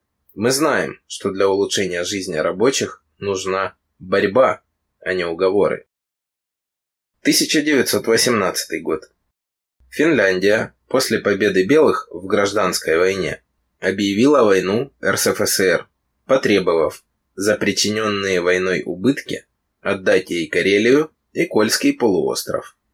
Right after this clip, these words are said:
Однако Германия выступила против такого решения младших союзников, опасаясь сближения Р С Ф С Р с уже высадившейся в Мурманске Антантой. Кроме того, под германским давлением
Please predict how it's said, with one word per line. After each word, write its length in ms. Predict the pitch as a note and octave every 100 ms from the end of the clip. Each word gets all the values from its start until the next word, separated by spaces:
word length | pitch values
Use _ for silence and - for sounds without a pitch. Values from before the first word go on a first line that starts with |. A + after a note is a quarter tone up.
| _
Однако 420 | G#2 A#2+ D#3 D#3
Германия 640 | C3 C#3 D#3 F3+ B2+ F2 - _ _
выступила 640 | A2 C#3+ - C3 A#2 A#2
против 380 | A#2 A2 G#2 G2
такого 440 | G#2 F#2+ G2+ F#2
решения 480 | F#2 F#2 G#2+ A#2+ C#3+
младших 480 | C3+ G2+ E2+ - -
союзников, 760 | - B2 G#2+ F#2+ F2 - - _ _ _ -
опасаясь 720 | G#2 A2 - G#2+ F#2 F2+ -
сближения 800 | F#2+ G#2 G2+ F#2+ A2 C#3 C#3 -
Р 160 | G#2+ G#2
С 120 | -
Ф 200 | F#2 F2+
С 120 | -
Р 320 | F#2+ B2+ - _ _ -
с 360 | - D#3+ F#3 -
уже 340 | B2 G2+ G#2
высадившейся 840 | G2+ - G2 G2+ G2 A#2 G#2 - -
в 80 |
Мурманске 680 | F#2 F2 F2 F2+ F2+ - F2+ -
Антантой. 640 | G2 G2 G2+ F2 - - _ _ _
Кроме 380 | - C#3 F3 D3+
того, 420 | - G2+ F#2 - _ _ _ _
под 200 | G#2+ G#2
германским 580 | A2+ B2+ D#3+ - B2+
давлением 680 | A2+ A2+ B2+ E3 B2 F#2+ D#2+